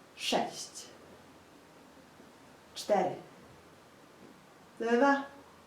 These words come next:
Okej, ostatni. Dobrze, odkładamy piłkę, chwileczkę relaksu.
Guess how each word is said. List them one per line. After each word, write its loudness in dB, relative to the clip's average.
Okej, 0
ostatni. -4
Dobrze, -4
odkładamy 2
piłkę, 2
chwileczkę -2
relaksu. -2